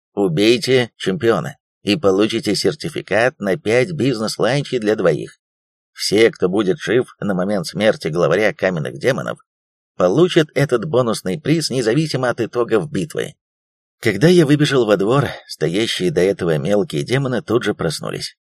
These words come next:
Медленно, словно после долгого сна, они потянулись за мной. На них я пока отвлекаться не хотел и побежал по большой дуге в поиске спрятавшихся ребят.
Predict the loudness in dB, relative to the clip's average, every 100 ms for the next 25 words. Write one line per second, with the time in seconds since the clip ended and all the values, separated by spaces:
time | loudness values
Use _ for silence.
0 | _ -4 -2 2 2 2 0 -2 -4 -4
1 | 0 0 0 -2 -2 0 0 0 -2 -6
2 | -4 -4 -4 -8 _ _ _ -2 0 0
3 | -2 -2 -2 -2 -2 -4 -4 -6 -10 _
4 | _ _ -6 -4 -2 -2 -2 -2 -4 -4
5 | -4 -4 -4 -4 -4 -6 -6 -6 -6 -8
6 | -6 -6 -4 -2 0 0 -2 -2 -4 -4
7 | -4 -4 -4 -2 0 0 2 -2 -2 -2
8 | -2 -2 -2 0 0 -2 -4 -4 -2 -2
9 | -2 -6 -6 -4 -4 -4 -6 -4 -2 -2
10 | -2